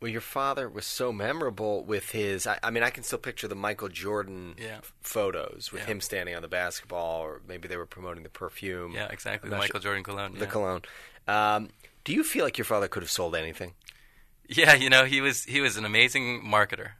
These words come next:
Speaker 2: amazing marketer. He was an artist, really. I,
Speaker 1: Yeah.
Speaker 2: I was thinking about that on the way over here. And, uh,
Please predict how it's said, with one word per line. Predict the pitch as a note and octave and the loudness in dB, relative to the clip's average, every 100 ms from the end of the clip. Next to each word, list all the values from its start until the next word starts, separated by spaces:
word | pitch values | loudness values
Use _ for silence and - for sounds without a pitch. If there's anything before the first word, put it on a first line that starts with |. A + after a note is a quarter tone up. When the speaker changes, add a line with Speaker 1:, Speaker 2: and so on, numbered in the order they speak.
| - | -14
Speaker 2:
amazing | A2+ A#2 B2 A#2+ A2 | -6 2 2 4 0
marketer. | G2+ G2 | 0 -4
He | A2 D3 | -8 -6
was | E3+ | -2
an | |
artist, | - A2 F#2 - | 2 2 2 -6
really. | A2 G#2 | -10 -8
I, | G#2 | -6
Speaker 1:
Yeah. | G#2+ F2+ | -2 0
Speaker 2:
I | G2 | -2
was | G2+ | -4
thinking | B2+ A2+ G#2 | -8 -6 -4
about | G2 | -4
that | G2+ | -4
on | G2 | -4
the | G2 | -4
way | F#2+ | -6
over | G2 F#2+ | -6 -8
here. | G#2 - - - - - - | -12 -18 -18 -20 -20 -20 -10
And, | - G#2+ G2+ F#2+ - - - | 0 0 0 -4 -14 -18 -12
uh, | G#2 G#2 | -10 -10